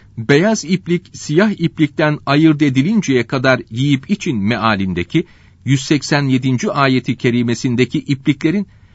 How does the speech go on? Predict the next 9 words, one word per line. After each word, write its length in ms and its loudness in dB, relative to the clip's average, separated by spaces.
gündüzün 720 0
beyazlığıyla 720 0
gecenin 540 4
siyahlığı 680 2
olduklarını 800 -2
anlatmak 540 -2
için 280 -4
daha 220 2
sonra 320 0